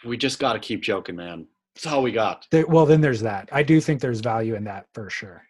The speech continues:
Speaker 2: But I
Speaker 1: Oh,
Speaker 2: did not
Speaker 1: yeah,
Speaker 2: expect an
Speaker 1: definitely.
Speaker 2: apology from you. So
Speaker 1: Yeah.
Speaker 2: you are, you are a changed man.
Speaker 1: I mean, yeah, there's something, I'm all about language changing. And if this is not funny anymore, then so be it. It's not funny anymore.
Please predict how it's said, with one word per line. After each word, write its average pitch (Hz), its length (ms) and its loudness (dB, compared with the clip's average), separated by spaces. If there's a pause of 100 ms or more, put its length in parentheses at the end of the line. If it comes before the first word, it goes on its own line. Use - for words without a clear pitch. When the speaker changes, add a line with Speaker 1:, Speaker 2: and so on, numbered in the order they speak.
(800)
Speaker 2:
But 135 160 0
I 151 80 4
Speaker 1:
Oh, 151 40 4
Speaker 2:
did 156 100 4
not 147 100 4
Speaker 1:
yeah, 147 60 2
Speaker 2:
expect 143 400 -2
an 151 60 -2
Speaker 1:
definitely. 123 120 -4
Speaker 2:
apology 135 420 0
from 139 280 -4
you. 139 180 -2
So 120 360 0
Speaker 1:
Yeah. 220 120 0
Speaker 2:
you 139 160 0
are, 135 320 -2
you 135 140 -2
are 139 80 0
a 127 40 -6
changed 135 420 -8
man. 127 340 -2 (400)
Speaker 1:
I 151 60 0
mean, 185 360 0 (720)
yeah, 156 280 -2 (120)
there's 131 180 0
something, 185 400 0
I'm 131 320 0 (160)
all 180 380 2
about 156 320 4
language 131 420 2
changing. 120 540 0 (180)
And 113 140 0
if 101 100 -4
this 151 200 2
is 143 60 -2
not 139 200 2
funny 123 260 0
anymore, 139 440 0 (520)
then 104 760 0 (460)
so 127 440 -2
be 104 160 -2
it. - 160 -12 (360)
It's - 140 -16
not 104 160 -6
funny 92 220 -8
anymore. 80 300 -18